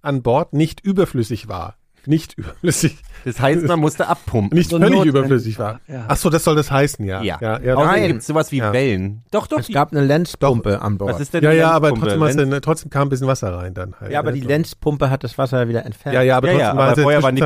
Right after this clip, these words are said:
Speaker 1: Zwischenzeit
Speaker 2: Füße schon nass.
Speaker 1: <laughs> Muss man eingestehen.
Speaker 2: Also man hätte ja
Speaker 1: Hat er einen
Speaker 2: Föhns
Speaker 1: Punkt.
Speaker 2: unten
Speaker 1: Hat er einen
Speaker 2: reinbauen
Speaker 1: Punkt.
Speaker 4: Woher weißt du das?
Speaker 2: <laughs> Ich, ich, ich, ich muss mir bloß die Bilder <laughs> angucken.
Speaker 4: Also ich,
Speaker 2: Es schwappt doch auch.
Speaker 4: mich würde mal in, wie heißt das Auto?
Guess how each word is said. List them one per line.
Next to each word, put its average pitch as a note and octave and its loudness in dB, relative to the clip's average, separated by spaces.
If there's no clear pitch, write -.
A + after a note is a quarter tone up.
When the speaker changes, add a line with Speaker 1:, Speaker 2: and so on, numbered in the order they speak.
Speaker 1:
Zwischenzeit A2+ -2
Speaker 2:
Füße - -
schon - -8
nass. - -6
Speaker 1:
<laughs> - -20
Muss D#3+ 2
man F#3+ 2
eingestehen. D3 0
Speaker 2:
Also B2 0
man C3+ 4
hätte D#3 2
ja C#3+ 2
Speaker 1:
Hat D#3 4
er F3 6
einen F3 2
Speaker 2:
Föhns D#3+ 4
Speaker 1:
Punkt. B2 -2
Speaker 2:
unten B2 0
Speaker 1:
Hat G#2 -2
er G2 0
einen G#2 2
Speaker 2:
reinbauen C3 2
Speaker 1:
Punkt. C#3+ 2
Speaker 4:
Woher E3 0
weißt D3+ -2
du C3 -12
das? F3 -4
Speaker 2:
<laughs> F3 -2
Ich, C3 -6
ich, G#2+ -6
ich, B2+ -2
ich D3+ -8
muss C3 0
mir C#3+ 4
bloß B2+ 2
die C3 -2
Bilder C3 2
<laughs> - -6
angucken. A#2+ -4
Speaker 4:
Also A2 -10
ich, - -12
Speaker 2:
Es C3 -4
schwappt - -4
doch D3 -2
auch. G#2+ 2
Speaker 4:
mich D#3+ 0
würde F3+ 0
mal E3 2
in, D#3 -2
wie D3 -4
heißt F3 -2
das E3+ -10
Auto? D3+ -2